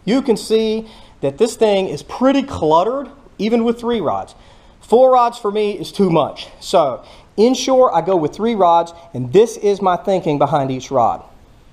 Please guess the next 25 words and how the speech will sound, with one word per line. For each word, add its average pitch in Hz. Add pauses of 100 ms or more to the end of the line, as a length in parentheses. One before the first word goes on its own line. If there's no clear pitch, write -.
(920)
I've 196
got 240
a 247
bigger 254
rod 165
here. 160 (200)
I 131
say 120
bigger, 110
it's 107
not 104
that 104
much -
bigger. 127
This 151
is 139
a 127
four 180
thousand 165
series. 165 (540)
Uh, 131
this 165
is 139
a 113 (440)
sweep, 175